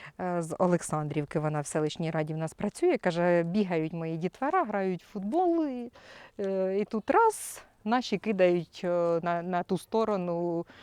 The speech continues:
а вони бросили м'яч, слава Україні!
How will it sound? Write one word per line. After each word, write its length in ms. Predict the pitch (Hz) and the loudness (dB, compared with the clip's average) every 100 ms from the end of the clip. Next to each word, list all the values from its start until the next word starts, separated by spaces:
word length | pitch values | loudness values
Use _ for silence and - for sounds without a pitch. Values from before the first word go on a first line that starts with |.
| - | 0
а 100 | 180 | 6
вони 160 | 220 233 | 8 10
бросили 440 | 240 277 254 254 | 12 12 10 8
м'яч, 200 | 294 277 | 10 8
слава 400 | - 392 480 381 | 10 10 12 10
Україні! 720 | 320 294 247 226 226 208 247 | 8 8 6 8 8 8 6